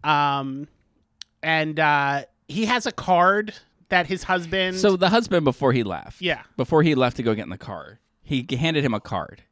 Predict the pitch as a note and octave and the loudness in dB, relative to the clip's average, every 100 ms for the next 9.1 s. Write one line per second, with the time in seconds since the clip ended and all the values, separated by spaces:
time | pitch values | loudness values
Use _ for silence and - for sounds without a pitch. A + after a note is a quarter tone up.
0 | _ _ _ E3+ C#3 F#3 F3+ D3 C3+ B2+ | _ _ _ 0 4 4 4 2 2 2
1 | G#2 - A#2+ A#2+ - A2 G#2+ A2 G#2 G#2 | -2 -4 -4 -4 -2 -2 0 -2 -4 -6
2 | - _ _ _ G#2 G2+ F#2+ F#2 - - | -10 _ _ _ -4 -2 -2 -6 -8 -8
3 | A2 A2+ - G2+ G2 F#2+ - F#2+ G2+ F#2+ | -6 -8 -6 -4 -4 -6 -8 -10 -8 -6
4 | E3+ G#2 - F#2+ F#2+ G2 F#2+ F#2+ F#2+ F#2 | -2 -4 -6 -10 -8 -8 -10 -8 -8 -8
5 | F#2 _ _ _ _ G2+ G2+ F#2+ F#2 - | -10 _ _ _ _ -6 -4 -4 -6 -12
6 | _ _ _ - G2+ F#2 A#2+ C3 B2 B2 | _ _ _ -8 -6 -4 -2 -2 -2 -2
7 | A2 G#2+ G#2+ G#2+ G2 A2 - F2 C2 - | 0 0 0 -4 -8 -14 -10 -10 -10 -20
8 | _ _ - A#2+ A#2 A2 G2 D#2+ G1+ - | _ _ -2 0 2 0 -2 -4 -8 -18
9 | - | -20